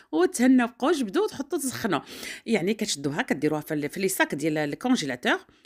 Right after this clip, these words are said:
وكديروها في الكونجيلاتور كل عشيه اللي تبغوا ديروا المشاوي ولا تحطوها هكايا. تصيبوها، تابعوني. اول حاجه الفلافل غاليين، كدير كاتورو تقريبا. خديت هنا الفلفله، خديت البصله، الثومه،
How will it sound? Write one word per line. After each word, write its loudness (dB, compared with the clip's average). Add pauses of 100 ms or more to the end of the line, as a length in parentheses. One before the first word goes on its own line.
وكديروها 2
في -14
الكونجيلاتور -2
كل 2
عشيه -2
اللي -2
تبغوا -4
ديروا 0
المشاوي 0
ولا -2 (380)
تحطوها 0
هكايا. 0
تصيبوها، 0
تابعوني. 2 (340)
اول 4
حاجه 2
الفلافل 2
غاليين، 2
كدير 2
كاتورو 0
تقريبا. 0
خديت -2
هنا -2
الفلفله، -2
خديت -8
البصله، -2
الثومه، 0